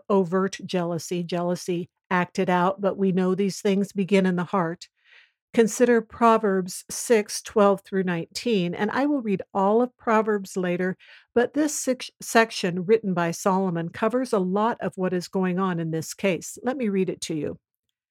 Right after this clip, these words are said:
"A worthless person, a man of iniquity, is he who walks with a perverse mouth, who winks with his eyes, who signals with his feet, who motions with his fingers, in whose heart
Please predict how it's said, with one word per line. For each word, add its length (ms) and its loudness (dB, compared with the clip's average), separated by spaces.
"A 120 10
worthless 720 2
person, 680 -2
a 140 4
man 300 4
of 100 2
iniquity, 680 2
is 240 4
he 200 4
who 180 0
walks 500 -2
with 140 0
a 100 4
perverse 600 -2
mouth, 320 2
who 80 4
winks 540 0
with 140 -2
his 280 -2
eyes, 540 2
who 80 4
signals 640 0
with 160 -2
his 240 -2
feet, 320 0
who 100 4
motions 580 4
with 140 -4
his 220 -6
fingers, 500 -2
in 160 6
whose 280 0
heart 420 4